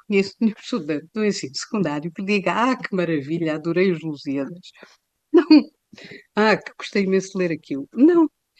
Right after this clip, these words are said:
Ah, porque aquilo é difícil. Porque o que se faz é, no ensino secundário, é ir à procura onde é que está o sujeito e onde é que continua a frase.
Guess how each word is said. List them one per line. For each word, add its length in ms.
Ah, 240
porque 180
aquilo 220
é 60
difícil. 760
Porque 460
o 100
que 100
se 160
faz 300
é, 320
no 320
ensino 300
secundário, 680
é 140
ir 180
à 80
procura 500
onde 180
é 40
que 80
está 180
o 60
sujeito 500
e 60
onde 140
é 40
que 60
continua 500
a 40
frase. 640